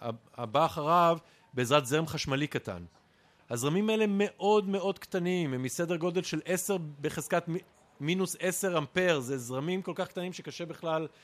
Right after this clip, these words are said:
אה, להאמין, אבל זה בכל זאת איזשהו זרם.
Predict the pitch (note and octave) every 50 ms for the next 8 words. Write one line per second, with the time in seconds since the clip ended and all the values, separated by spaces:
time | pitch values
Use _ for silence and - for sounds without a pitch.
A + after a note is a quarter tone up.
0 | - - _ _ _ - B2+ C#3 C#3 C3+ C3+ C3+ C3+ C3 C3 C#3+ C#3+ B2+ A#2+ A#2+
1 | C3 - - - - - - - _ - C#3 C#3 C#3 E3 D#3 D#3 F#3+ F3+ B2 A2+
2 | A3+ B3 A#3+ B3+ A3 - G#3+ G3 - - G#3+ G3 C#3 C#3+ E3 D#3+ C#3+ C3 A#2 G#2+
3 | F#2